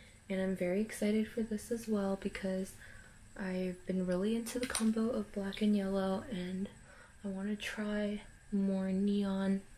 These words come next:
more, like, minimalistic makeup looks that also have a pop of color. Like, you know when girls do, like,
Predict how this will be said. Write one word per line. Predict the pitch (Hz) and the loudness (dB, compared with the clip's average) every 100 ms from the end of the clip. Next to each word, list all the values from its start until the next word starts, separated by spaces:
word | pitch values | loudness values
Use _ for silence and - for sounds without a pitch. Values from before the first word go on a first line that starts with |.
| - | 2
more, | 202 208 | 4 4
like, | 254 269 | 4 4
minimalistic | 208 196 190 190 190 175 170 175 - 220 226 226 | 4 6 4 4 4 2 0 -4 -2 -2 0 2
makeup | 220 220 226 226 | 4 2 -2 -4
looks | 226 226 226 - - - | -2 -2 -4 -8 -12 -8
that | 208 - | -8 -4
also | 196 185 208 | -6 -2 -2
have | 185 190 190 | 0 -2 -2
a | - | -6
pop | - - 190 | -10 -8 -4
of | 190 - | -4 -6
color. | - 185 - 220 - - - - | -8 -6 -6 -8 -10 -16 -20 -8
Like, | 202 - | -4 2
you | |
know | 208 | 4
when | 214 214 | 6 6
girls | 196 190 - | 4 0 0
do, | 190 | -2
like, | 185 185 190 - | -2 -4 -8 -10